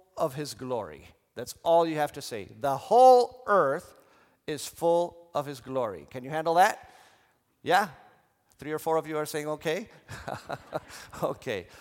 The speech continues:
so let's try it. This is just so that we can sound, uh, hear what it sounds like, and so also for our kids and young people to hear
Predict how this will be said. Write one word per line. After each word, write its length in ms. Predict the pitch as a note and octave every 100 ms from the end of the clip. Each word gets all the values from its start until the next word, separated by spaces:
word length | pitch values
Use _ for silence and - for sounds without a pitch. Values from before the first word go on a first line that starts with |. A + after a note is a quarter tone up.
| - -
so 160 | D3+
let's 220 | D3 F#3+
try 260 | - G3 F3
it. 120 | B2+
This 140 | E3+ G3+
is 60 |
just 260 | - A#3+ A3+
so 120 | G#3
that 120 | F3
we 120 | E3+
can 160 | G3 E3
sound, 420 | - F#3 F#3+ E3 -
uh, 120 | D#3 -
hear 300 | - F#3+ F3+
what 160 | E3+
it 100 | D3
sounds 300 | - F#3 F3+
like, 180 | D3 C#3
and 140 | C#3+
so 280 | C3 - D#3 -
also 220 | E3+ E3
for 220 | C3+ C#3+
our 120 | B2+ B2 - - _
kids 300 | - F#3 F#3
and 160 | D3+
young 160 | D#3+ F3
people 320 | - D3 C3+
to 180 | B2+ C3+
hear 520 | - - A3 D#3 A#2+